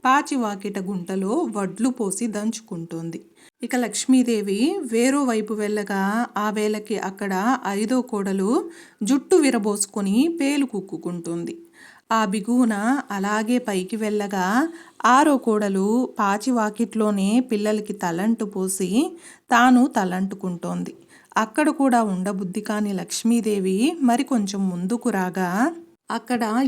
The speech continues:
ఏడవ కుమారుడి గుడిసె కనిపించింది. ఆ ఏడవ కోడలు అప్పటికే వాకిలంతా ఆవు పేడతో అలికి తెల్లగా ముగ్గులు వేసి గడపకి తన ముఖానికి కూడా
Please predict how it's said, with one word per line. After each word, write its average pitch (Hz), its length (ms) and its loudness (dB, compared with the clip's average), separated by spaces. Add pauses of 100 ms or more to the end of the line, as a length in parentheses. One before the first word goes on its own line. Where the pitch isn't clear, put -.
ఏడవ 247 340 2
కుమారుడి 220 560 0
గుడిసె 208 400 -2
కనిపించింది. 175 760 -6 (480)
ఆ 233 100 4 (140)
ఏడవ 233 340 0
కోడలు 208 460 -2 (280)
అప్పటికే 233 560 -4
వాకిలంతా 208 800 -4 (160)
ఆవు 175 300 -2
పేడతో 196 460 -4 (140)
అలికి 170 440 -4 (540)
తెల్లగా 262 520 2
ముగ్గులు 196 480 -2
వేసి 190 440 -2 (560)
గడపకి 214 600 -2 (220)
తన 190 220 -4
ముఖానికి 214 720 -2
కూడా 196 340 -6